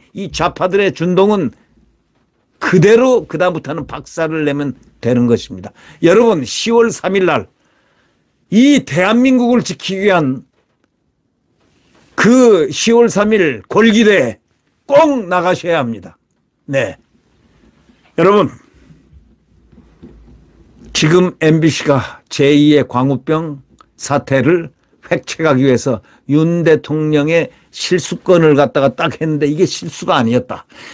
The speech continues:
이거는 사적인 프라이빗 토킹인데 나-, 내용을 분석하니까 소리학자들이라든가 이런 분들이 이게 그 말이 아니었다라는 게 드러나니까 이들은 또 다른 걸로 막 엎습니다. 왜? 좌파들이 막 떠들기 시작하니까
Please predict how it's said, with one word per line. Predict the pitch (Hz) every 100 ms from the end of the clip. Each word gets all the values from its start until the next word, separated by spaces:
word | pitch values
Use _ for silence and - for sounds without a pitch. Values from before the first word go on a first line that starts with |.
| -
이거는 | 143 160 202
사적인 | - - - - 226 208 147
프라이빗 | - 180 196 131
토킹인데 | 151 147 165 151 135 143 117 - - _ _ _ _ -
나-, | 147 160 -
내용을 | 170 170 202 233 240 175
분석하니까 | 196 196 185 196 196 196
소리학자들이라든가 | - 208 226 233 214 139 - 202 165 175 175 165 170
이런 | 160 170 165
분들이 | 160 147 127
이게 | 127 143 180
그 | -
말이 | 151 175 180
아니었다라는 | 123 143 240 254 208 - _ - - 156 190 220
게 | 196
드러나니까 | - 202 214 202 202 196 196 139 - _
이들은 | 180 175 202 196 139 _ -
또 | 247 240
다른 | 240 226 233
걸로 | 226 226 226
막 | 180 208 214 180 - 214
엎습니다. | 185 185 - 208 185 151
왜? | 208 185 - -
좌파들이 | 165 196 214 208 196
막 | 170 -
떠들기 | 240 233 208
시작하니까 | - 208 202 180 180